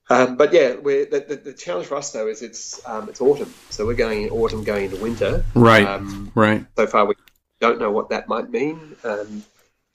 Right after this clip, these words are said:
Speaker 1: conventional wisdom seems to say that for these kinds of viruses, it could get worse before it gets better.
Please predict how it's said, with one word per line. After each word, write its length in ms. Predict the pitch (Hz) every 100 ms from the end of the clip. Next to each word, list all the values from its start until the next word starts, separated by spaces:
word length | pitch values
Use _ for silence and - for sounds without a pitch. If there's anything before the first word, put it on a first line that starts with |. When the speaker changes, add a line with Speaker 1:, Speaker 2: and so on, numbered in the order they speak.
| -
Speaker 1:
conventional 460 | 143 113 110 - 110
wisdom 300 | 113 110 107
seems 320 | - 107 -
to 120 | 110
say 500 | 98 - 110 104 107
that 260 | 104 95 -
for 140 | -
these 180 | 104 107
kinds 220 | - 107 104
of 60 |
viruses, 440 | 104 104 104 101 101
it 140 | -
could 180 | - 107
get 180 | - 113
worse 360 | 117 117 -
before 360 | - - - 120
it 80 | -
gets 180 | - -
better. 380 | - 143 156